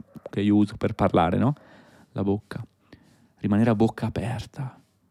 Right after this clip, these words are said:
o rimanere senza parole, ovvero stupirsi di fronte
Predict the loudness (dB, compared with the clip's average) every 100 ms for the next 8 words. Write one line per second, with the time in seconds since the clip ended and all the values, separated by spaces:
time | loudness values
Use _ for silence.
0 | _ -2 0 2 2 0 -2 -2 -2 -4
1 | -6 -6 -8 -10 -10 -14 -6 -2 -2 -4
2 | -6 -8 -4 -6 -6 -10 -8 -8 -8 _
3 | _ _ _ _ -4 -2 0 0 -2 -4
4 | -4